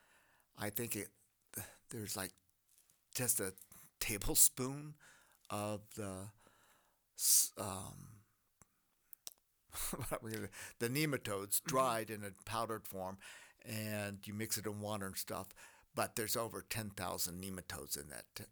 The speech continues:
Speaker 1: tablespoon.
Speaker 2: Yeah, that's
Speaker 1: And the, there's,
Speaker 2: very
Speaker 1: they'll
Speaker 2: cool.
Speaker 1: go over, go after two hundred different types of stuff in the soil.
Speaker 2: Wow.
Speaker 1: So.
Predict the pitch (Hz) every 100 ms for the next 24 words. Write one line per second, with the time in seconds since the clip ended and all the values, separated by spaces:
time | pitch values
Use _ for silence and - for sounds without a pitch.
0 | _ 107 82 - - 113 117 117 - -
1 | 120 120 120 120 117 120 117 - 123 -
2 | 131 123 127 123 123 117 110 104 - -
3 | _ _ _ _ - 123 123 113 - 101
4 | - 135 98 98 95 95 87 90 - 80
5 | - 76 - - - - - 95 - -
6 | - - - 110 82 101 104 55 65 -
7 | - -